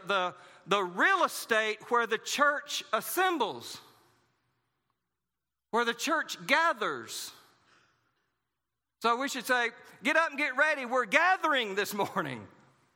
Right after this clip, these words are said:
We're gathering with our family of believers this morning."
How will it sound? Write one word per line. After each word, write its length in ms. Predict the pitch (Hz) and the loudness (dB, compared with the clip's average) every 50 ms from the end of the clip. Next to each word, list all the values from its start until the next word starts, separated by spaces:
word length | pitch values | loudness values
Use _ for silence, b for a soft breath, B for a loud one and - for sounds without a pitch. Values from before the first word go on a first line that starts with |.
| _ _ _ _ _ _ _ _ _ _ _ _ _ _ _ _ _ - | _ _ _ _ _ _ _ _ _ _ _ _ _ _ _ _ _ 2
We're 160 | 208 226 220 | 2 2 4
gathering 680 | 180 208 262 285 302 320 311 262 285 254 240 233 226 | 2 2 2 4 4 2 2 0 0 -2 0 0 0
with 180 | 226 226 220 - | 0 0 2 4
our 420 | 233 220 220 214 208 202 175 - B B B B | 4 4 4 4 2 -2 -4 -10 B B B B
family 680 | - - 247 240 240 254 262 262 262 247 233 220 202 | -4 0 2 2 4 2 0 0 0 0 0 0 0
of 200 | 196 180 160 165 | -2 -2 -2 -2
believers 600 | 202 202 214 240 254 262 262 208 226 214 190 156 | -2 0 0 0 0 0 0 0 0 0 0 -2
this 200 | 190 185 - - | -4 -6 -4 -2
morning." 580 | 190 190 196 190 180 180 175 151 131 120 107 | -2 -2 0 0 0 -2 -2 -6 -8 -10 -12